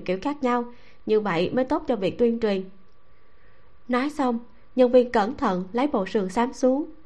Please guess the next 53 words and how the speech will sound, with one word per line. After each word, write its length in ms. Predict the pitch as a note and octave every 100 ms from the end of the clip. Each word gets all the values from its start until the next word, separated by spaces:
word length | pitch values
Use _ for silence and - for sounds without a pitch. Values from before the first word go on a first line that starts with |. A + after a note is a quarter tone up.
| - -
định 240 | G#3+ G3
đưa 140 | A#3 A#3+
cho 140 | A#3+
Tạ 140 | A#3+
Ông 220 | F3+ A3 A3
Lâu 200 | A#3 A#3
thay. 280 | B3 B3 A#3+ - - - - - - - - -
Ai 220 | A#3+ A#3+
ngờ 340 | A3+ G#3+ G#3 G3
ngọc 220 | G#3+ G3+
trai 100 | A3+
ở 120 | A#3+ A#3+
chỗ 180 | A#3+
cổ 160 | G#3+ A3
áo 240 | A3+ B3
lại 160 | D#4 C#4+
bị 160 | F#3 F3
đứt, 180 | C#4+ - - - - -
rơi 160 | B3
tán 280 | A#3+ A#3 D4
loạn 200 | D4 F#3
trên 180 | A3 A#3
đất. 160 | C4 E4+ - - - - -
Ngay 160 | C4+ C#4
cả 120 | C4+
hoa 240 | C4 C#4 B3+
thêu 280 | - C4
tinh 220 | A#3+ B3+ A#3
xảo 240 | A#3 G3
trên 180 | D#4 A#3
ngực 180 | G3 -
áo 180 | A#3
cũng 200 | D4 C#4+
bị 120 | C#4 G3
bung 240 | A#3+ A3+
chỉ. 300 | A#3 F#3 A3 - - - - - - - - - - - - -
Sắc 240 | - F4+
mặt 120 | C#4+ G#3
của 80 | A3+
nhân 260 | B3+ A3+
viên 240 | A3+ A3+ G#3+
lập 160 | G3 -
tức 140 | D#4+ -
tái 200 | B3+ C#4+
nhợt, 240 | D#4 F#3 - - -
la 240 | A#3+ A#3+
lên: 200 | B3 B3+ B3 - - - - - - - -
"Chuyện 220 | - B3+ D#4
này 180 | C4+
làm 160 | C#4 C#4+
sao 120 | F4
có 120 | E4+
thể?" 340 | G#4+ E4 F4